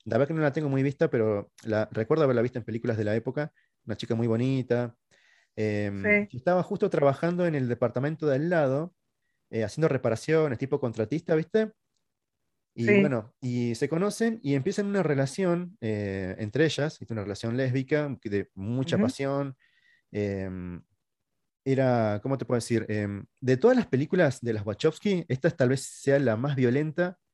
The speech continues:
Speaker 1: y la que tiene más escenas de sexo. Eh, de hecho, es lo que ellas buscaban en ese momento. Querían una película que tenga mucho sexo y violencia, porque era lo que a ellas les gustaba en ese
Speaker 2: Sí.
Speaker 1: momento, es la que les gustaba ver en el cine. Em,
Speaker 2: Ah, ok.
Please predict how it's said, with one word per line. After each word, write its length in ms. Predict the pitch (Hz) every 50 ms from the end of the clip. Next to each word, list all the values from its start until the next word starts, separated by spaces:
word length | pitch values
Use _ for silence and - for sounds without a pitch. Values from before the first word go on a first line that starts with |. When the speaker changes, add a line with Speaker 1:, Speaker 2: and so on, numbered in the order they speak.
| _ _ _ _ _ _ _
Speaker 1:
y 40 | 117
la 40 | 113 -
que 100 | 123 113
tiene 200 | - 143 147 139
más 180 | 143 147 -
escenas 240 | 143 - 147 143 131
de 80 | 117 110
sexo. 560 | - 147 147 139 - - 156 156 156 156 - _ _ _ _ _ _ _ _ _ _ -
Eh, 160 | 107 110 107
de 80 | 123
hecho, 160 | 156 - - 185
es 120 | - 151 165
lo 120 | 190 175
que 100 | - 156
ellas 180 | 147 - 180 156
buscaban 480 | 131 123 - - - 190 190 160 123
en 80 | 117 117
ese 240 | 113 - - 117 110
momento. 400 | 107 107 104 110 110 101 - 98
Querían 200 | - 113 131 143
una 200 | 160 156 151 139
película 560 | - 139 139 151 - - 160 160 170 175 170 - _ _ _
que 100 | - 110
tenga 280 | - 147 147 160 156 - -
mucho 280 | 131 156 165 - 170
sexo 260 | 143 - 175 170 - 190
y 40 |
violencia, 440 | 160 139 139 185 202 - - 117 104
porque 200 | - 120 113 131
era 100 | 139 165
lo 160 | 156 143 127
que 120 | - 120 117
a 60 | 120
ellas 180 | 131 - 160 139
les 80 | 131 113
gustaba 320 | 110 110 - 147 151 147
en 60 | 139
ese 160 | 131 - -
Speaker 2:
Sí. 80 | 127 -
Speaker 1:
momento, 320 | - 160 180 160 - 156
es 100 | - 120 147
la 60 | 160
que 120 | - - 113
les 120 | 110 107 98
gustaba 340 | 110 104 - 139 143 143
ver 140 | 127 135 143
en 80 | 147 123
el 100 | 110 104
cine. 340 | - - 160 143 110 90 - _ _ _ _ _ _ _ _ _ _ _ _ -
Em, 320 | - 104 101 196 196 196 202
Speaker 2:
Ah, 160 | 254 254 202
ok. 120 | 147 -